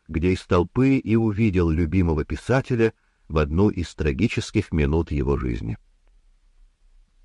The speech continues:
Достоевского чуть не до слёз растрогал рассказ Александра Егорыча, и вскоре они вполне подружились. Правда, дружба эта, о которой пошли немалые пересуды по Семипалатинску,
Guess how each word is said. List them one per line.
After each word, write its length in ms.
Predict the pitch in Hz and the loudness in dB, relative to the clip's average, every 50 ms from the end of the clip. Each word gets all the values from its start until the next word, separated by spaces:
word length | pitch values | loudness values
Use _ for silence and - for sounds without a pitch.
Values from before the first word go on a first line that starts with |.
| _ _ - _ _ - - _ _ _ _ _ _ _ _ _ | _ _ -20 _ _ -20 -20 _ _ _ _ _ _ _ _ _
Достоевского 760 | - 101 113 - - 147 165 185 196 160 - - 165 160 160 156 | 0 0 0 2 4 4 6 4 4 2 2 2 4 4 4 2
чуть 260 | - - 180 175 - | 2 2 0 2 2
не 120 | 143 147 | 2 2
до 120 | 139 151 143 | 2 2 0
слёз 520 | - - 101 101 113 117 113 - - - _ _ _ _ _ _ _ - | 0 0 2 4 4 4 2 0 -4 -14 _ _ _ _ _ _ _ -2
растрогал 680 | 87 95 101 - - - 98 95 104 101 90 98 95 | 0 0 0 0 -2 -2 2 2 2 4 4 2 2
рассказ 500 | 92 92 87 - - - 95 95 92 - | 2 0 -2 -2 -2 0 0 0 0 -2
Александра 560 | 85 90 90 85 - - 90 87 85 80 82 | -2 -2 -2 -2 -2 -2 0 0 0 0 0
Егорыча, 580 | 82 76 73 82 80 76 - - - - 78 - - _ _ _ _ _ _ _ _ _ _ | -2 0 0 0 -2 -2 -4 -6 -6 -6 -6 -6 -8 _ _ _ _ _ _ _ _ _ _
и 120 | - 95 98 | -4 -4 -4
вскоре 440 | - - - - 160 180 165 165 | -4 -4 0 2 4 4 6 4
они 180 | 156 151 151 151 | 4 4 2 0
вполне 440 | - - - 90 76 73 85 117 - | 0 0 0 2 2 2 2 0 0
подружились. 720 | - 104 85 76 67 67 69 67 64 62 - - - - - _ _ _ _ _ _ _ _ _ _ _ _ _ | -2 -2 -2 -4 -4 -4 -4 -4 -4 -6 -8 -10 -14 -20 -20 _ _ _ _ _ _ _ _ _ _ _ _ _
Правда, 360 | - 135 151 147 139 147 143 | 0 2 2 2 4 2 2
дружба 380 | 131 143 170 175 - 131 147 156 | 4 4 2 2 2 2 4 4
эта, 320 | 156 147 - 147 143 127 - _ _ _ _ _ _ - | 4 4 4 2 0 0 -2 _ _ _ _ _ _ -4
о 100 | 101 95 | -2 0
которой 360 | - 120 113 135 131 131 127 | 0 0 2 2 2 2 2
пошли 340 | - 135 117 - - 127 123 | 2 0 -2 0 0 0 2
немалые 420 | 123 123 123 123 123 120 120 117 | 2 4 4 4 4 4 2 2
пересуды 640 | 113 - 123 117 120 - - - 120 113 110 110 104 | 2 2 2 0 0 -2 -2 -2 0 0 0 0 -2
по 200 | - - 107 101 | 0 0 0 0
Семипалатинску, 960 | - - 107 110 104 113 104 104 101 95 - 98 95 - - - 98 92 | 0 -2 -4 -2 0 2 2 2 2 2 0 -4 -6 -6 -4 -2 -2 -2